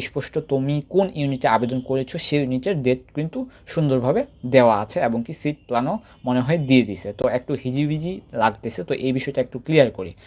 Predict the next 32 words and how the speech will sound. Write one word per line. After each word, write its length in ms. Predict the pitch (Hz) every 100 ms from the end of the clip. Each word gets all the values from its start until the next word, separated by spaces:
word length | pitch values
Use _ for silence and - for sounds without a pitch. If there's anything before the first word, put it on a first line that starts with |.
| -
তো 60 | 127
শিফট 360 | - 170 170 -
অনুযায়ী 340 | 147 147 151
যেহেতু 300 | 139 143 143
জাহাঙ্গীরনগর 500 | 120 120 131 139 139
বিশ্ববিদ্যালয়ে 560 | 127 120 123 120 123 120
তোমাদের 320 | 120 117 117
পরীক্ষা 380 | - 147 147 143
নেবে, 160 | 147
তোমাদের 400 | 165 123 120 117
কোন 220 | 123 151
শিফটে 440 | 151 151 147 170 196 - - -
অর্থাৎ 260 | 123 - 143 - - -
তোমাদের 380 | 151 170 143 98 - -
প্রবেশপত্র 600 | - 151 151 - 170 180 170
কবে 260 | 123 135
শুরু 220 | 147 147 147
হবে 200 | 160 180
সেই 200 | - 127
শিফটটা 420 | 143 143 160 202 - -
প্রবেশপত্র 480 | 131 139 143 156 151 151
অর্থাৎ 240 | 127 135
ভর্তি 320 | 120 - 135 156
পরীক্ষার 340 | 156 156 123
রোল 180 | 123 156
নাম্বার 320 | 151 131 147 - - -
দেওয়ার 280 | 123 135 156
পরেই 240 | - 165
কেবল 280 | 190 135 127
তোমরা 240 | 123 127 165
এই 200 | 139 127
শিফট 300 | - 214